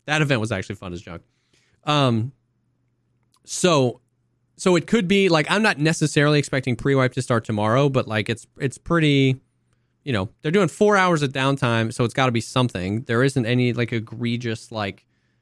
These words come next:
bug that's in the game that I see them needing to, like, patch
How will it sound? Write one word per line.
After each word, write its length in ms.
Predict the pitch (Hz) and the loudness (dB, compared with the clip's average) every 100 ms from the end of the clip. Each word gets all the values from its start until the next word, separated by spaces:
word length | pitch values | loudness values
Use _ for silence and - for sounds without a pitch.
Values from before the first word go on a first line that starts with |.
| _ - | _ -16
bug 600 | 117 117 117 120 120 113 | -12 -6 0 2 0 -2
that's 200 | 117 - | -6 -2
in 60 | |
the 100 | 113 | -2
game 340 | 107 113 110 110 | 0 0 0 -2
that 100 | 104 | -2
I 100 | 107 | -4
see 160 | - | -2
them 220 | 107 104 107 | -2 -2 -2
needing 260 | 107 107 | -4 -4
to, 100 | 98 | -6
like, 180 | 101 92 | -10 -8
patch 420 | - 117 117 - | -2 0 0 -4